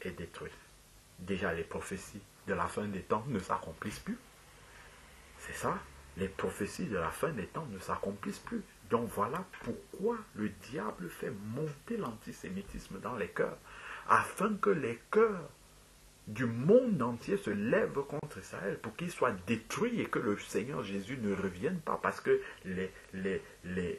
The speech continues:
les, les prophéties doivent s'accomplir pour la plupart, euh, euh, euh, en Israël et notamment à Jérusalem. Donc,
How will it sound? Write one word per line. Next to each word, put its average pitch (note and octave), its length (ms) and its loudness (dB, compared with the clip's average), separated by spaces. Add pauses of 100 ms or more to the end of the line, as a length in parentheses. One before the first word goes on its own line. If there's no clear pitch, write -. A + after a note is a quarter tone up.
(160)
les, E2 240 -6 (220)
les F#2 120 2
prophéties - 640 -4
doivent B2+ 380 -4
s'accomplir A#2+ 800 0 (800)
pour C#3+ 240 6
la F#2+ 120 4
plupart, - 520 -4 (440)
euh, E2 120 -2 (100)
euh, E2 140 0 (100)
euh, - 540 -2
en F2 160 -4
Israël E2 400 -2 (260)
et F#2+ 80 -2
notamment F#2 460 -4
à E2 80 -2
Jérusalem. D#2+ 500 -6 (1900)
Donc, D3+ 400 4